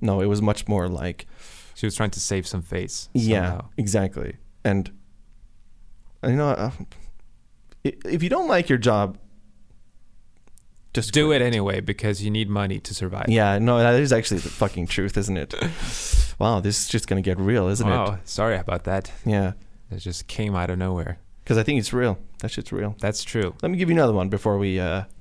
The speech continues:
Speaker 2: Okay.
Speaker 1: let me, sorry, just, uh, I have a
Speaker 2: Hit
Speaker 1: li-,
Speaker 2: me.
Speaker 1: I looked, I have a list. Sorry.
Speaker 2: Oh, yeah,
Speaker 1: Is that,
Speaker 2: there's,
Speaker 1: uh,
Speaker 2: there's even one rough
Speaker 1: Okay.
Speaker 2: draft.
Speaker 1: Uh, okay,
Speaker 2: Wait,
Speaker 1: one,
Speaker 2: can
Speaker 1: two,
Speaker 2: you, can
Speaker 1: three,
Speaker 2: you do that
Speaker 1: four.
Speaker 2: without your rough draft? That's my French teacher.
Speaker 1: Yeah, I know.
Speaker 2: Yeah.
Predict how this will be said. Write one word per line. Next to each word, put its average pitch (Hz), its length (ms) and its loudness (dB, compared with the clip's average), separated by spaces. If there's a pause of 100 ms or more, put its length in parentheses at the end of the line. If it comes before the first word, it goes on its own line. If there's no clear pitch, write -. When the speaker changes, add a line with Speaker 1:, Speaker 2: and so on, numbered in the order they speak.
(160)
Speaker 2:
Okay. 92 340 -6 (540)
Speaker 1:
let 113 100 0
me, 113 140 0 (500)
sorry, - 300 -6 (220)
just, - 200 -12
uh, - 40 -8 (360)
I 92 60 -2
have 87 100 -4
a - 20 -4
Speaker 2:
Hit - 120 -2
Speaker 1:
li-, 107 240 -4
Speaker 2:
me. - 20 -4
Speaker 1:
I 92 60 -2
looked, 87 260 -4 (220)
I - 40 -10
have 120 120 -10
a - 40 -8
list. - 240 -12 (200)
Sorry. 151 260 -2 (240)
Speaker 2:
Oh, 143 180 -2
yeah, - 160 -4
Speaker 1:
Is 113 80 0
that, - 200 0
Speaker 2:
there's, - 120 -4
Speaker 1:
uh, - 40 -4
Speaker 2:
there's - 320 -6
even - 260 -10
one 92 180 -8
rough - 200 -4
Speaker 1:
Okay. 117 340 2
Speaker 2:
draft. - 140 -12 (100)
Speaker 1:
Uh, 113 220 0
okay, 131 140 4
Speaker 2:
Wait, 135 160 6
Speaker 1:
one, 180 140 6
Speaker 2:
can 156 120 0
Speaker 1:
two, 151 80 6
Speaker 2:
you, 160 220 4
can 143 160 0
Speaker 1:
three, 151 120 4
Speaker 2:
you 156 100 4
do 165 60 2
that 156 120 4
Speaker 1:
four. 135 100 6
Speaker 2:
without 147 320 4
your 151 120 2
rough 151 200 0
draft? 185 420 2 (1500)
That's 107 200 -6
my 104 100 -2
French 101 300 -4
teacher. 98 300 -6
Speaker 1:
Yeah, 98 120 2
I 98 120 2
know. 98 300 0 (200)
Speaker 2:
Yeah. 92 160 -10